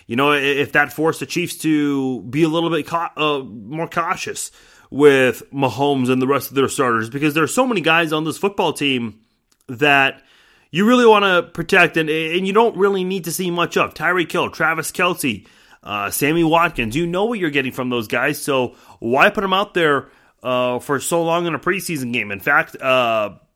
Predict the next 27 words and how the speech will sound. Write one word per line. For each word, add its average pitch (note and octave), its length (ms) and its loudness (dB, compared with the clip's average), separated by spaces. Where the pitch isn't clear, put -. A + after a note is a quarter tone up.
as D3 220 2
I'm D3+ 120 0
recording E3+ 380 -2
this, C#3+ 240 -2
uh, - 100 -8
I'm A#2 600 -2
watching D3+ 420 -2
the C3 460 -2
Seahawks D#3 480 -2
and B2+ 140 -4
Chargers E3 420 -2
game. A#2+ 360 0
Uh, A#2 260 -2
it's C3+ 220 -4
late F#3+ 120 4
in F#3+ 60 -4
the D#3 80 -2
second D#3+ 300 0
quarter. D3+ 540 0
The C3+ 80 0
Chargers G#3 680 2
starters E3 540 2
are B2 120 -2
already D3+ 360 2
off B2 240 0
the G2 80 -14
field. C3+ 500 -8